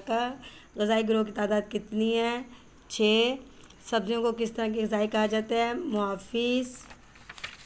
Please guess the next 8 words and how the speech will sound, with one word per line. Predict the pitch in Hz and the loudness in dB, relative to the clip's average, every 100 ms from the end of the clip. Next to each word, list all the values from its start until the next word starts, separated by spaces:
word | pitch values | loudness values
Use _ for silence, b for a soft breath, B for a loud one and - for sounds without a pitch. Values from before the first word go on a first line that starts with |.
| - - - - - - - - - - - - - - - - - - - - - - - - - 294 | -20 -20 -20 -20 -10 -8 -8 -16 -20 -18 -18 -18 -16 -10 -10 -10 -14 -18 -18 -20 -20 -20 -20 -20 -20 -12
जंक | 190 220 247 | -4 -2 -4
फूड | 240 226 226 | -4 -4 -4
किस | 233 226 | -6 -6
चीज़ | 240 226 | -4 -2
से | 240 | 0
भरपूर | 214 214 214 214 214 | 0 0 0 0 2
होती | 202 220 | 0 0
है? | 214 220 226 | 0 2 0